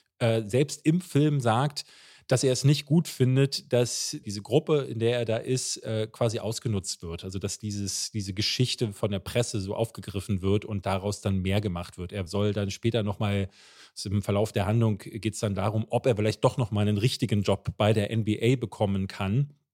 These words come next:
Und dann sagt er, er möchte nicht, dass dieses Team oder diese geistig beeinträchtigten Leute irgendwie zur Show gestellt werden und damit da eine Ge-, Story draus gemacht wird. Und das fand ich interessant, weil der Film genau das tut.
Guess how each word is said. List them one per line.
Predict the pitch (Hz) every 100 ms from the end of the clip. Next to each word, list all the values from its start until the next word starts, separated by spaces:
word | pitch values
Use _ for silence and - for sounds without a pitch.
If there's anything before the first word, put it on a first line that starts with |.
| _
Und | 120
dann | 123
sagt | 120 131 131
er, | 123 123
er | 120
möchte | 127 143 139
nicht, | 123 143 - 123
dass | 120 -
dieses | 120 117 117
Team | - 135 147 135
oder | 120 113
diese | 107 107 110 110 -
geistig | 107 117 - 120 -
beeinträchtigten | - 104 131 120 107 107 -
Leute | 98 110 113
irgendwie | 104 95 101 98 98 - - _ _
zur | - -
Show | 110 127 127
gestellt | 123 - 107 101 98
werden | 92 92
und | 95
damit | 98 110 -
da | 107
eine | 107
Ge-, | 110
Story | - - 110 113
draus | 92 90
gemacht | - 87 80 -
wird. | 90
Und | - 104 -
das | - 113 98
fand | 139
ich | 135
interessant, | 117 - - 202 104
weil | 98
der | 101
Film | - 147
genau | 147 117 123
das | 147 143 -
tut. | - 151 98 -